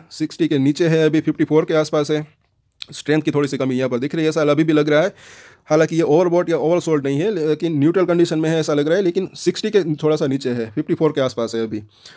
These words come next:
और यहाँ पर अभी देखिए डेली चार्ट के ऊपर अब समरी कर लेते हैं इसके सपोर्ट और रेजिस्टेंट की।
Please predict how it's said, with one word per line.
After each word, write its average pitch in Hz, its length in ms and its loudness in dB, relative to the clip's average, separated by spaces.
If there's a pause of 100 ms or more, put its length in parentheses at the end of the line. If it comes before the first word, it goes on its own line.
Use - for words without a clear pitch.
(160)
और 139 340 4
यहाँ 151 260 2
पर 196 120 2
अभी 185 160 0
देखिए 170 240 2
डेली 160 260 2
चार्ट 156 200 0
के 160 60 -2
ऊपर 151 180 2
अब 143 80 2
समरी 156 300 0
कर 156 120 2
लेते 151 200 2
हैं 156 120 2
इसके 151 200 -2
सपोर्ट 147 280 -2
और 139 80 0
रेजिस्टेंट 143 300 -4
की। 147 180 -2